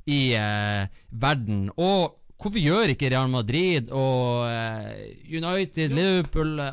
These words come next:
Speaker 1: Arsenal,
Speaker 2: Men det var veldig,
Speaker 1: Chelsea,
Speaker 2: det var
Speaker 1: Juventus,
Speaker 2: veldig,
Speaker 1: hvem faen?
Speaker 2: det var en veldig kreativ ting å gjøre, da. Det er jo ikke sikkert noen har tenkt på det i hele tatt.
Speaker 1: Og når du da sier at det funker,
Speaker 2: Ja.
Speaker 1: en blir funnet, da må jo alle bare slenge seg med.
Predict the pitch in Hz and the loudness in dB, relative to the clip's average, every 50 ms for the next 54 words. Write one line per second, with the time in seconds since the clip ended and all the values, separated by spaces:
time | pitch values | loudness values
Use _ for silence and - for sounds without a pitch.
0 | 131 143 165 180 190 190 - 208 175 170 143 - - 156 165 190 214 196 - - | -4 -2 -2 0 0 -2 -2 -2 -2 -2 -2 -2 0 0 2 2 2 2 0 0
1 | - 165 156 160 165 160 175 214 233 220 180 165 - - - - 175 196 269 285 | 0 0 2 2 2 2 2 0 0 0 0 0 0 -2 -2 0 0 0 0 0
2 | 156 - 180 196 208 190 196 208 185 - - 147 185 208 165 - 127 110 - 135 | -2 -4 -8 -8 -6 -6 -6 -6 -8 -8 -8 -8 -8 -8 -8 -10 -12 -10 -8 -8
3 | 143 147 113 117 175 233 202 - - - - - - - - - 165 160 156 165 | -8 -8 -8 -8 -10 -12 -14 -18 -20 -20 -20 -20 -20 -20 -18 -16 -16 -12 -12 -10
4 | 151 170 175 165 147 143 165 175 160 120 - - 160 190 214 - - 214 208 - | -8 -8 -6 -4 -4 -4 -4 -6 -8 -10 -10 -8 -8 -8 -8 -10 -12 -14 -12 -12
5 | 98 123 170 208 202 190 170 - - - 269 208 214 220 262 294 - 262 247 - | -12 -12 -12 -12 -14 -14 -14 -16 -12 -4 -2 0 2 2 2 2 0 0 0 0
6 | - 147 - - 175 269 349 - - 294 135 95 - - - - 151 185 214 208 | -2 -2 0 0 0 0 0 -2 -4 -4 -4 -4 -6 -10 -14 -10 -8 -6 -4 -2
7 | 185 240 285 269 175 123 - 139 180 254 302 294 139 104 - - - 202 269 302 | 0 2 2 2 0 0 0 -2 -2 -2 -2 -2 -4 -6 -6 -6 -6 -6 -4 -2
8 | 214 202 233 208 208 185 143 - 180 196 196 - 170 175 240 277 131 | -2 -2 0 0 0 0 0 0 -2 -2 -2 -2 -4 -4 -4 -6 -10